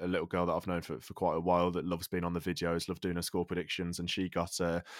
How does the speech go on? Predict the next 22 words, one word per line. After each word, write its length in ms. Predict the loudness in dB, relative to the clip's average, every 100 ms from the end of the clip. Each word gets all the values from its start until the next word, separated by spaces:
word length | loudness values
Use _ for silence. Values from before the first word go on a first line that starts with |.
| -10 6
Diaby's 540 | 10 12 10 6 4
shirt 220 | 4 4
after 280 | 4 2 -2
the 100 | 0
game. 320 | 4 6 6
And 80 | 4
it's, 140 | 4
it's 160 | 4 8
nice 200 | 10 10
to 40 | 8
see 180 | 6
scenes 320 | 8 6 6 6
like 160 | 8
that. 120 | 8
I 40 | 4
think 160 | 4
Martineau 420 | 6 8 6 4 2
was, 160 | 2 0
was 160 | 0
on 160 | 2 2
the, 200 | 2 2
uh, 200 | 2 0